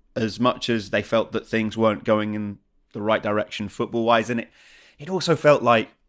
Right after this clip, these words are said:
the club hierarchy had been waiting for that moment where it was the right time to, to knife him. And th-, they did what I would say is an un-Bayern move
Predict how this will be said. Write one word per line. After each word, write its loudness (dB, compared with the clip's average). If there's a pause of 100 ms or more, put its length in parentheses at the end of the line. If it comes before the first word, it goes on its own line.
(760)
the -2
club 4
hierarchy 2
had -2
been 0
waiting -2
for -4
that -4
moment -4 (520)
where -2 (160)
it -4
was -6
the -6
right -2
time -4
to, -4 (180)
to -6
knife -2
him. -6 (720)
And 0 (720)
th-, -4 (360)
they -2
did -2
what 2
I 4
would 0
say 4
is 2
an 2
un-Bayern 6
move 0